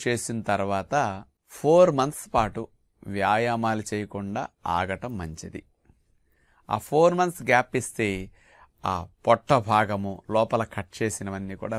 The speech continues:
రక్తనాళాలన్నీ డెవలప్ అయి ఆ మజిల్ అంతా మళ్ళీ ప్రాపర్‌గా, అట్లాగే కొవ్వు భాగం అంతా కూడా, అట్లా స్కిన్ అంతా కూడా నార్మల్ అయిపోయి ఏ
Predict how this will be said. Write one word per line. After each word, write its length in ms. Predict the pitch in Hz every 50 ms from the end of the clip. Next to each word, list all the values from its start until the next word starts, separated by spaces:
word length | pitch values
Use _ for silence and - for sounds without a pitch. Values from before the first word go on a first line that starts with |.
| 104 104
రక్తనాళాలన్నీ 760 | 101 - - 113 107 104 101 101 101 98 98 98 98 98 95 90
డెవలప్ 380 | 95 92 101 104 101 95 - 131
అయి 80 | 151 - _ _ _ _ - - - _ _ - - 92
ఆ 20 | 90 85 85 87 90 92
మజిల్ 340 | 101 110 117 110 120 131 131 120
అంతా 200 | 113 104 - 113
మళ్ళీ 240 | 107 104 101 101 98 - _ -
ప్రాపర్‌గా, 680 | 104 104 113 120 127 131 127 - 139 123 113 101 101 - - _ _ _ _ _ _ _ _ _ _ -
అట్లాగే 400 | 113 107 107 - 117 113 107 110 - -
కొవ్వు 200 | 123 131 131 127 110 113
భాగం 220 | 110 107 107 110 107 107
అంతా 180 | 101 104 110
కూడా, 200 | 101 - 104 101 101
అట్లా 140 | - - 101 92 -
స్కిన్ 320 | - - 131 131 123 120 113
అంతా 160 | 107 101 - 107 98
కూడా 160 | 101 92 90 92 98 101 104
నార్మల్ 480 | 120 127 139 151 156 156 156 135 113 104
అయిపోయి 360 | 104 - - 101 95 95 90 85 - _ _ _ _ _ _ _ _ _ _ _ _ _ _ _ _ -
ఏ 160 | 123 127 143